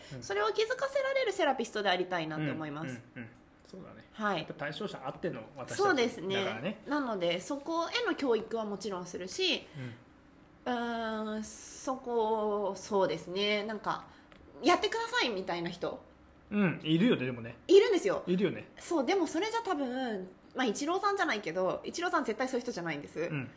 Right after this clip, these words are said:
Speaker 1: うん。
Speaker 2: あの、こう、いろんなものを見ていて。
Speaker 1: うん。
Speaker 2: だから、そうじゃない人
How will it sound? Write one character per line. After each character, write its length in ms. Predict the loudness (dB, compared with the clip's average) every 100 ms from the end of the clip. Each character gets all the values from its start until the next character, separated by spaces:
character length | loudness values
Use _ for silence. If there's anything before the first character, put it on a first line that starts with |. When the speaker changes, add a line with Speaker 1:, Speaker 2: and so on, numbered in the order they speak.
| -14
Speaker 1:
う 40 |
ん。 120 | -12 -10
Speaker 2:
あ 120 | -6 -4
の、 100 | -2 -4
こ 100 | -4
う、 40 | -2
い 60 |
ろ 100 | 0
ん 40 | -2
な 60 | -4 -6
も 160 | -6
の 100 | -4
を 40 | -4
見 100 | -6
て 100 | -8
い 60 |
て。 320 | -10 -6 -6 -6
Speaker 1:
う 40 | -10
ん。 120 | -12 -16
Speaker 2:
だ 80 | -4
か 120 | 2
ら、 440 | 10 12 12 10 -2 -14 -20 -16
そ 440 | -6 -4 -2 -2
う 40 |
じ 80 | 2
ゃ 120 | 2
な 240 | 2 2 2
い 100 | 0
人 420 | -4 -4 -2 -4